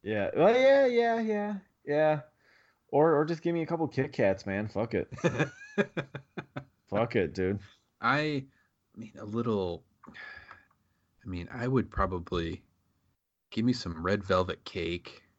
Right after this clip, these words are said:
Speaker 1: Mm.
Speaker 2: There's, there's a bakery here. They're called the Flying Cupcake here in Indy.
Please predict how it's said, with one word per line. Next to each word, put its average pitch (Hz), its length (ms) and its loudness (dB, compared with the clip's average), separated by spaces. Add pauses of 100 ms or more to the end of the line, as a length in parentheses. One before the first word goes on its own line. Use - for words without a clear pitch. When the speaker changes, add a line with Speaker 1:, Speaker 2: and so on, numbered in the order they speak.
Speaker 1:
Mm. 107 1200 2
Speaker 2:
There's, 120 260 4
there's 117 200 4
a 104 60 4
bakery 101 600 0
here. 87 420 -2
They're 87 120 -4
called 92 220 -8
the - 80 -4
Flying 98 460 -2
Cupcake - 640 -6
here 82 220 -4
in 82 120 -6
Indy. 82 480 -4